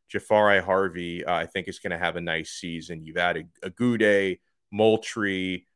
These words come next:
Lichtenstein is another guy from the transfer portal that I didn't mention earlier who came in, uh, from U S C. Jordan Miller looks really, really strong and ready to go this year. Like, I mean, I, our D line is weak compared to what?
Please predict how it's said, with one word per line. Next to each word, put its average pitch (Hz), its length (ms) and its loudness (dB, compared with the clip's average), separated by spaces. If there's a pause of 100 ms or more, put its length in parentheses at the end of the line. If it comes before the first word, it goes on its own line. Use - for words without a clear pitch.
(180)
Lichtenstein 107 800 2
is 92 120 -6
another 104 280 0
guy 107 240 2
from 101 200 -12
the 95 80 -6
transfer 98 440 -6
portal 98 360 -2
that 90 120 -2
I 85 60 -2
didn't 95 300 -6
mention 90 340 -4
earlier 101 460 -2
who 92 100 -8
came 95 320 -6
in, 92 300 -2 (340)
uh, 90 220 2
from 90 240 -6
U 95 240 -2
S 90 220 0
C. 90 480 -4
Jordan 98 500 -2
Miller 98 420 2
looks 92 300 -8
really, 101 220 -4
really 95 200 -6
strong 92 480 2
and 90 140 -2
ready 90 180 4
to 85 80 -6
go 92 260 2
this 87 280 -6
year. 85 260 -4
Like, 82 120 -8 (760)
I - 20 -10
mean, 107 220 0
I, 101 180 2 (540)
our 139 140 6
D 165 180 0
line 160 220 4
is 123 140 -2
weak 127 280 -2
compared 98 380 -4
to - 60 -12
what? 71 280 -8